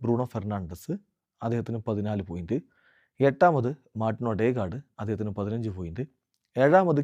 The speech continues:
കെ ഡി ബി ഉണ്ട്. ഇപ്പോഴും കെ ഡി ബി ഒക്കെ ഈ ലിസ്റ്റിൽ ഇടം പിടിക്കുന്നുണ്ട്. മികച്ച പ്രകടനം തന്നെയാണ് നടത്തുന്നത്. മാൻ സിറ്റിയിൽ നിന്ന് എസ് എസ് സി നാപ്പോളിയിലേക്ക് പോയല്ലോ. ഇരുപത്തിമൂന്ന് പോയിന്റ് അദ്ദേഹത്തിന്. ആറാമത്, ആ, ജൂഡ് ബെല്ലിംഗാം ആണ്, ഇരുപത്തിയേഴ് പോയിന്റ്. അഞ്ചാമത്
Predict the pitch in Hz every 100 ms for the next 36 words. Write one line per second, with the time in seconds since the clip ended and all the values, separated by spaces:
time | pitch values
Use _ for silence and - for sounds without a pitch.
0 | - 117 117 123 120 90 - - 156 156
1 | 190 190 151 160 151 160 - _ _ _
2 | - 143 - 147 139 147 127 113 117 87
3 | 87 110 110 113 110 110 123 123 135 131
4 | 117 104 98 101 107 - _ _ _ _
5 | _ - - 135 135 117 113 - - 117
6 | 113 107 113 107 101 - 127 98 82 123
7 | 127 139 135 _ 139 254 - _ _ _
8 | - 123 127 113 165 95 98 92 104 175
9 | - - 135 160 175 131 113 156 _ _
10 | _ - 104 95 113 113 143 160 127 110
11 | 110 101 87 80 143 - _ _ _ -
12 | 113 120 113 110 113 92 85 85 147 -
13 | _ _ _ _ _ _ _ _ _ _
14 | 120 135 147 180 180 165